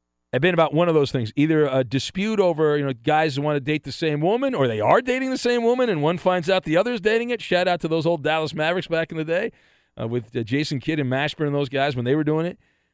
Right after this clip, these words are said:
Uh, you have that. You've got gambling, which is kinda obvious. Uh, the Washington Wizards had guns pulled in the locker room 'cause of a gambling dispute with Gilbert Arenas. That's a legendary tale. And machismo is the one that most often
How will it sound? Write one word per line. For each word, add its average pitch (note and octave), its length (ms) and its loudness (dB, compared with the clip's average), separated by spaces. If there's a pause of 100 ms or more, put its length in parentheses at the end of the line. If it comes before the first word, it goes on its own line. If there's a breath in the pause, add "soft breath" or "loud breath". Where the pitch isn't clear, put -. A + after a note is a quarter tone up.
(160)
Uh, A#2 80 -4
you A#2 160 2
have C#3 180 4
that. G#3+ 340 4 (320)
You've C3+ 160 -2
got C#3+ 240 0
gambling, G#3 500 0
which D#3 120 0
is - 40 -8
kinda C3 200 -2
obvious. E3+ 360 0
Uh, C3+ 160 0
the B2+ 140 -2
Washington E3 640 0
Wizards D#3 760 0 (260)
had C3+ 320 -2
guns G3 360 2
pulled D#3+ 320 0
in C#3+ 60 -2
the C#3 80 0
locker D#3+ 380 0
room C#3 180 0
'cause B2+ 160 -6
of B2+ 60 -4
a B2+ 40 -4
gambling D#3+ 480 -2
dispute B2 400 -2
with A#2+ 120 -6
Gilbert D3 360 0
Arenas. C3 300 0
That's C#3+ 160 -4
a C3+ 60 0
legendary A#2+ 640 -2
tale. F2+ 400 -4 (260 soft breath)
And G3+ 160 2
machismo G#3+ 680 2
is C3+ 100 -4
the D3+ 80 0
one D#3+ 260 2
that C#3 140 -2
most D#3 380 0
often A#2+ 520 -2